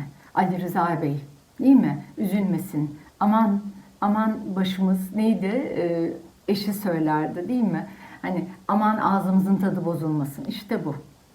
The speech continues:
Hayalet öfke. "Aman ağzımızın tadı bozulmasın. Aman bir tartışma çıkmasın." diye, diye, diye.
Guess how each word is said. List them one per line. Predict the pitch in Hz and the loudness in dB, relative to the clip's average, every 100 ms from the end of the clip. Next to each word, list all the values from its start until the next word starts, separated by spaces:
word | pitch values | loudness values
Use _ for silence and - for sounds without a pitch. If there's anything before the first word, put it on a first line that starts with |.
| _ _ - | _ _ -4
Hayalet | 202 190 170 151 143 | 0 4 2 0 -4
öfke. | 139 - - - | -10 -14 -16 0
"Aman | 262 277 320 | 8 8 8
ağzımızın | 277 240 208 208 196 180 | 6 6 4 2 2 -2
tadı | 185 151 147 | -2 -4 -4
bozulmasın. | 151 - - - - - - - - _ | -6 -6 -14 -16 -20 -20 -20 -20 -20 _
Aman | 247 269 285 285 254 | 8 8 10 10 8
bir | 247 | 6
tartışma | 233 208 190 - - 165 | 2 0 0 -6 -8 -8
çıkmasın." | - 151 135 - - 180 185 | -8 -8 -6 -6 -8 -4 0
diye, | 208 233 208 180 175 | 2 4 4 2 -2
diye, | 208 202 180 165 156 | -2 -2 -2 -4 -4
diye. | 190 170 147 | -4 -4 -4